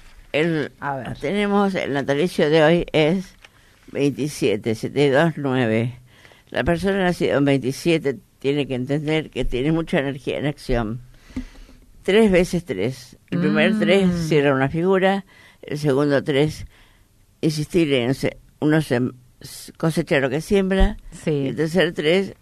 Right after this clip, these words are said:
Speaker 1: es siempre va con esa persona veintisiete o dieciocho va a querer buscar más allá del horizonte
Speaker 2: Mm.
Speaker 1: las ideologías y las cosmovisiones.
Speaker 2: Ujú.
Speaker 1: Entonces,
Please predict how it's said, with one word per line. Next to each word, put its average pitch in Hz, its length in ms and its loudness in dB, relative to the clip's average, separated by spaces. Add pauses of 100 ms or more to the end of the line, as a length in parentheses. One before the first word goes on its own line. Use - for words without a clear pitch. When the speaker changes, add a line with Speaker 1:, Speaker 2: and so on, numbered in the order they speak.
(120)
Speaker 1:
es 160 400 -2 (320)
siempre 160 800 2
va 147 160 2
con 131 280 -4 (260)
esa 135 200 0
persona 135 400 0
veintisiete 139 880 -2 (520)
o 117 80 0
dieciocho 127 580 0
va 110 80 2
a 120 40 0
querer 135 200 2
buscar 135 320 0
más 127 240 0
allá 113 220 0
del 113 140 0
horizonte 113 680 -2 (220)
Speaker 2:
Mm. 160 320 -2
Speaker 1:
las 151 120 2
ideologías 127 540 0
y - 20 2
las 131 140 0
cosmovisiones. 98 880 -6 (180)
Speaker 2:
Ujú. 151 380 -6 (140)
Speaker 1:
Entonces, 123 640 -4